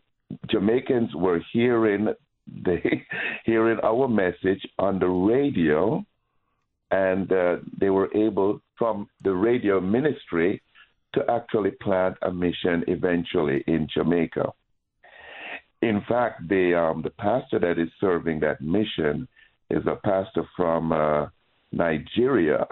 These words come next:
<laughs> uh, by the name of Pastor Obote Ite. And I had the pleasure of meeting him a, a couple of times. And, uh, one of the things he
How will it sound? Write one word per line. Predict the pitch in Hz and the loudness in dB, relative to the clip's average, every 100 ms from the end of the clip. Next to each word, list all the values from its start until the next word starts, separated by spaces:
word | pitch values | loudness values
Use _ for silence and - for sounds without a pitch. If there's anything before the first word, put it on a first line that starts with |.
| - | -4
<laughs> | - - - - - - - - - 196 214 - - - | -2 -2 -2 -4 -4 -4 -4 -6 -6 -4 -4 -6 -10 -4
uh, | - 101 92 | 0 2 2
by | 87 95 | 0 0
the | |
name | 98 92 90 | 2 2 2
of | - | 0
Pastor | - 101 95 - - | 0 0 0 -2 0
Obote | 98 98 92 87 82 - | 2 2 2 2 0 0
Ite. | 110 110 110 87 71 - - _ _ _ - - - - | 2 2 2 0 0 -4 -12 _ _ _ -20 -20 -16 -4
And | - 85 82 | 0 2 2
I | 85 | 2
had | 90 90 | 2 0
the | - | -2
pleasure | - 107 95 95 85 | 0 0 2 2 2
of | 80 80 | 0 0
meeting | 85 85 90 82 | 0 2 2 2
him | 78 78 | 2 2
a, | 78 73 | 2 0
a | 71 - | -2 -2
couple | 98 - 78 | -4 -2 -2
of | 76 | -2
times. | 82 80 80 73 - - - _ _ - - - - - | 0 0 0 -4 -10 -20 -20 _ _ -20 -20 -20 -14 -4
And, | 78 80 78 | 0 0 0
uh, | 80 80 78 76 73 - _ _ _ _ _ _ - - _ - _ _ _ - | 2 2 2 2 -2 -6 _ _ _ _ _ _ -20 -20 _ -20 _ _ _ -2
one | 107 110 | 0 2
of | |
the | 107 123 | 0 0
things | 120 92 | 0 0
he | 87 87 85 82 | 2 4 4 0